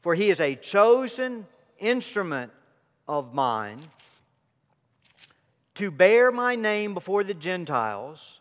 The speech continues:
and kings and sons of Israel. For I will show him how much he must suffer for my name's sake.'" Now, the thing I want to point out there, notice, God says, "Hey, Paul, my plan for your life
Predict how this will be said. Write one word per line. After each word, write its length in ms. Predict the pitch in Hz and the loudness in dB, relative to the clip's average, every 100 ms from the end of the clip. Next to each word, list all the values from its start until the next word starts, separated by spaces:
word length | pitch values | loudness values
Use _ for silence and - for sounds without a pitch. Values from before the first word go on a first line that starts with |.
| _ _ _ - | _ _ _ -6
and 340 | 190 190 170 | -4 -4 -8
kings 1000 | - 277 311 233 135 135 190 208 - - _ _ _ _ _ _ - | -4 -2 -2 -4 -6 -10 -14 -18 -20 -20 _ _ _ _ _ _ -10
and 180 | 180 | -10
sons 300 | - 185 175 | -2 -2 -2
of 100 | 165 | 0
Israel. 280 | 202 226 147 | 2 2 0
For 160 | - 170 | 0 4
I 100 | 185 | 4
will 140 | 185 | 2
show 280 | 160 226 233 | -2 2 4
him 120 | 214 | 2
how 120 | 185 | 0
much 260 | 190 185 175 | -2 -4 -6
he 80 | 180 | -8
must 240 | 175 156 | -8 -8
suffer 480 | - 233 233 156 156 - - | -2 -2 -2 -8 -8 -14 -20
for 140 | - 185 | -12 -2
my 200 | 185 180 | 0 0
name's 360 | 190 226 214 | -2 -6 -8
sake.'" 220 | - 107 - _ _ - | -10 -12 -12 _ _ -10
Now, 100 | 190 | -8
the 60 | 175 | -6
thing 240 | 285 285 | -6 -2
I 60 | 269 | -2
want 160 | 254 | -2
to 40 | 202 | -4
point 260 | 202 196 | -4 -2
out 200 | 202 208 | -2 -2
there, 140 | 185 156 | -2 0
notice, 600 | 190 269 196 139 - - _ _ _ _ - | 2 2 0 -6 -10 -20 _ _ _ _ 0
God 300 | 185 220 226 | 4 6 4
says, 200 | 202 190 | 2 2
"Hey, 180 | 240 190 135 - - | 4 2 -2 -10 2
Paul, 220 | 214 175 | 4 4
my 160 | 185 | 6
plan 520 | 214 - 254 285 277 233 | 4 4 2 4 2 0
for 120 | 208 | -2
your 180 | 202 185 | 0 6
life 640 | 226 220 165 165 - | 10 10 8 4 -6